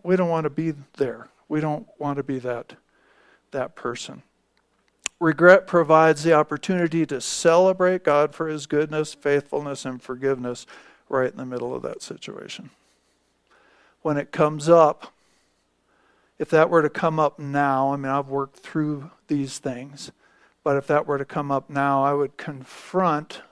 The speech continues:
those thoughts with how good God is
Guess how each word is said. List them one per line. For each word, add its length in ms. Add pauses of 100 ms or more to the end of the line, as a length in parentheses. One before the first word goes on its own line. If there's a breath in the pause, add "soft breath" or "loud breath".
(140)
those 340
thoughts 640 (1160)
with 240
how 220
good 400
God 320
is 380